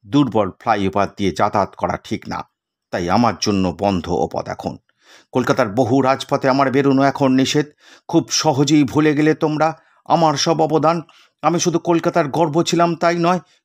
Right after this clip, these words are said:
কলকাতার ঐতিহ্য বহন করছি এখনো। কত উত্থান পতনের সাক্ষী আমি, তা তো তোমরা জানো। আর এতদিন বাদে কত অপবাদ দিচ্ছ আমার নামে। তোমরা মানুষ, তোমরাই পারো,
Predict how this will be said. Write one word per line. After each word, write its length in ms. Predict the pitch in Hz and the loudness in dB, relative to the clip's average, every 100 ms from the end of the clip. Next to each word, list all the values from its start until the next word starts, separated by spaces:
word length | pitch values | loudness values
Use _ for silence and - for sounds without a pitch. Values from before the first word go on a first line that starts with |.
| - | -2
কলকাতার 360 | 180 185 190 | 0 0 -2
ঐতিহ্য 500 | - 180 190 196 131 170 | 0 0 0 -4 0 0
বহন 280 | 131 156 156 | 2 2 2
করছি 280 | 147 147 - | 0 -2 0
এখনো। 340 | 131 117 127 104 - _ _ - | 0 0 0 0 -4 _ _ -4
কত 160 | 127 127 92 | -2 0 0
উত্থান 420 | 131 - - 123 | -2 -6 -6 -4
পতনের 420 | - 117 113 107 - | -2 -4 -2 -2 -4
সাক্ষী 460 | - 117 - - 104 | -4 -6 -8 -2 0
আমি, 240 | 98 98 - _ _ - | 2 0 -4 _ _ -8
তা 80 | 113 | -6
তো 100 | 107 | -4
তোমরা 300 | 104 92 90 | -4 -4 -2
জানো। 260 | 87 95 95 92 _ _ _ - | -2 -2 -2 -6 _ _ _ -6
আর 100 | 101 | -2
এতদিন 400 | 95 120 120 131 | -2 -2 0 2
বাদে 220 | 131 135 165 _ _ _ | 0 0 -4 _ _ _
কত 160 | 139 139 95 | -4 -2 -2
অপবাদ 360 | 95 151 147 123 | -2 -2 -2 -2
দিচ্ছ 200 | 92 101 - | -4 -8 -4
আমার 200 | 90 92 | -2 0
নামে। 240 | 90 92 87 _ _ _ - | 0 -2 -4 _ _ _ -8
তোমরা 260 | 123 120 117 | -4 0 0
মানুষ, 320 | 120 120 120 - - _ _ | 0 0 -4 -8 -12 _ _
তোমরাই 360 | 143 127 127 123 | 0 2 0 0
পারো, 260 | 120 123 | -2 -2